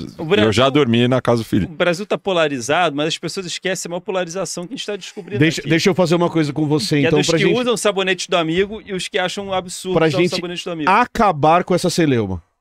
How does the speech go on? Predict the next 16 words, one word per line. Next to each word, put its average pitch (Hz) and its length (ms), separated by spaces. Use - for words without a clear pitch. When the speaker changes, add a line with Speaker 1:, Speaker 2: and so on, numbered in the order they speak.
Speaker 1:
Isso 160 200
tá 208 100
acima 220 340
de 175 120
bolacha 143 360
e 117 40
biscoito. - 160
Speaker 3:
Deixa, 156 180
deixa 160 240
eu 175 60
fazer 175 180
uma 170 160
coisa 151 260
com 196 220
você. 160 580
Speaker 1:
Ah. 120 320